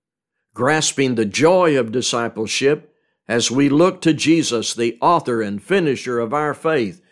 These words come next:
who waits in heaven for His people. Now the question is, is discipleship worth the sacrifices? If to come to Christ and be saved from sin, I must count Him higher than my family. If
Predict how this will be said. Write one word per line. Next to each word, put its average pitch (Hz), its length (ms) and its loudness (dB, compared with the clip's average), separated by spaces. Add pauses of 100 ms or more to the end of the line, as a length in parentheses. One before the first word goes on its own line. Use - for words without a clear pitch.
(240)
who 165 140 6
waits 151 400 4
in 131 160 -2
heaven 113 440 -4
for 113 220 -4
His 104 200 -6
people. - 500 -10 (720)
Now 165 200 2
the 135 100 -2
question 180 540 -2
is, 127 300 -2 (1080)
is 156 180 4
discipleship 151 960 0
worth 151 640 2
the 123 240 0
sacrifices? 110 1200 -6 (160)
If 175 380 2 (240)
to 139 80 0
come 156 300 0
to 120 80 0
Christ 139 460 -2
and 123 160 -2
be 127 120 -2
saved 123 400 0
from 117 240 -2
sin, 147 460 0 (320)
I 160 140 2
must 147 280 -2
count 190 360 -4
Him 160 280 0
higher 151 500 -2
than 135 280 -4
my 120 220 -2
family. 139 840 -2
If 202 440 2